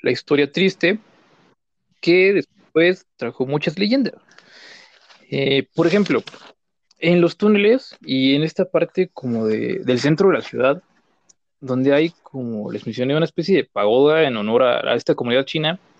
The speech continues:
eh, se dice que se aparece un niño, ujú, que se han podido incluso fotografiar.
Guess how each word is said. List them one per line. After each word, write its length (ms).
eh, 400
se 80
dice 580
que 120
se 80
aparece 680
un 240
niño, 380
ujú, 320
que 140
se 80
han 100
podido 220
incluso 340
fotografiar. 640